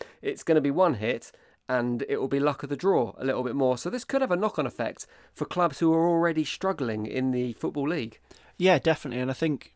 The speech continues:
Speaker 2: particularly over the next twelve, eighteen months or so, we're going to see this being the pattern across lower league clubs, that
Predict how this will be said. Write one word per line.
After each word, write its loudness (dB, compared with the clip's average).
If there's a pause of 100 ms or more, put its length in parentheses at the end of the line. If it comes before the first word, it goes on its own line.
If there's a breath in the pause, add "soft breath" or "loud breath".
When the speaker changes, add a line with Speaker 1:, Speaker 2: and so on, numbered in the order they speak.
(120)
Speaker 2:
particularly 2
over 0
the 0
next -4 (180)
twelve, 0
eighteen 0
months -2
or -4
so, -6 (360 loud breath)
we're 0
going 2
to -2
see 2
this -2
being 0
the -4
pattern -2
across -6
lower 0
league -4
clubs, -8
that -2